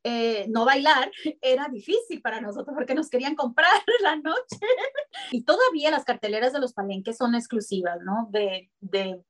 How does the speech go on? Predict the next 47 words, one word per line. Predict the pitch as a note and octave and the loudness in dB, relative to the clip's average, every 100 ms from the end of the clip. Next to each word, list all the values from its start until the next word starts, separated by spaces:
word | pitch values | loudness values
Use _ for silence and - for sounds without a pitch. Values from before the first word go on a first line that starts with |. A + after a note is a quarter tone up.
| - | 2
gente | B3+ A#3+ B3+ | 6 6 6
que | B3+ | 4
está | B3 G#3+ | 2 0
sonando | A3+ A3+ A3+ | 0 0 -2
en | A3+ | -2
el | |
momento | G3+ A3 C#4 E4+ | -2 -2 -2 0
y | C#4 | 0
a | |
veces | A#3 A#3 B3+ | 0 -2 0
simplemente | B3 B3 A3+ G#3+ B3 | 2 2 2 0 -4
ponen | A3 A3+ | -4 -2
a | G#3 | -2
alguien | G3+ G#3+ | -2 -2
para | A3 | -2
entretener | G3 G3 F#3+ F#3+ F#3+ | -4 -8 -8 -10 -4
ciertos | G3+ G3 G3+ F#3+ | -2 0 -2 -4
días. | F3 E3 - - - - - | -8 -12 -14 -18 -20 -20 6
Pero | C4 A#3+ A#3 G#3+ G#3+ - - | 8 10 8 6 4 -4 -10
yo | B3 G3+ C#4 B3+ | -10 2 4 6
cuando | F4 G4+ | 8 8
empecé | C4+ D#4 B3+ | 8 6 4
en | |
los | F4 | 4
palenques | - B3+ B3 B3+ D#4 D4 | 4 2 2 -2 -4 -4
me | B3+ B3+ | 0 2
asustaba | A#3+ A3 G3 - G#3+ D#4+ G4 G#3 G3 _ | 0 -4 -14 -2 2 4 4 0 -6 _
porque | C4 C4 C#4 | -8 -6 -8
yo | C4+ | -10
no | C4+ | -8
estaba | D#4 D#4+ | -6 -6
acostumbrada | D#4+ - B3 A3+ A3+ C#4 | -6 -6 -2 0 0 -2
y | |
para | C#4 B3 | -2 -4
mí | A3+ | -4
era | A3 | -4
algo | A#3+ A#3+ | -2 0
nuevo | A#3+ C#4+ | 0 -2
justamente | B3 B3 C#4 B3 A#3+ | -4 -2 0 0 -2
en | B3+ | -6
esos | A#3 - | -6 -8
tiempos, | C#4 E4+ D4+ G3 F#3 | -2 0 -2 -4 0
¿sabe? | G3+ G3+ F3+ | 0 0 -4
Yo | G3+ | -2
era | C4 | 2
una | F4+ | 2
adolescente. | A3 F3+ - D#4 E4+ - | 2 -2 -2 -2 -2 -8